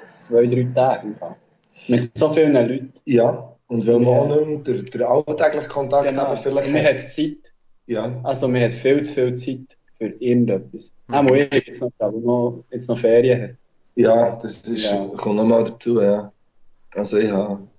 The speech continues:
Speaker 2: Ja schon, oder? Wir sind, wir sind, du bist sicher auch, gut, du hast von, du hast eben wirklich bis am Mittwoch, also du hast drei Tage intensivst vorbereitet und gleich wirst du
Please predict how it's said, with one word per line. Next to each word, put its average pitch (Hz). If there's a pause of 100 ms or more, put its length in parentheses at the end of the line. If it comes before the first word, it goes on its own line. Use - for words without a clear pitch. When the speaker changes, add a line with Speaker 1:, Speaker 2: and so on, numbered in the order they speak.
(800)
Speaker 2:
Ja 151
schon, 190
oder? 160
Wir 147
sind, 135
wir 151
sind, 127
du 151
bist 123
sicher 160
auch, 143
gut, 151
du 160
hast - (100)
von, 113 (640)
du 117
hast 120
eben 123
wirklich 131
bis 127
am 120
Mittwoch, 139 (240)
also 98
du 123
hast -
drei 127
Tage 127
intensivst 113
vorbereitet 135 (240)
und 104
gleich 139
wirst 139
du 143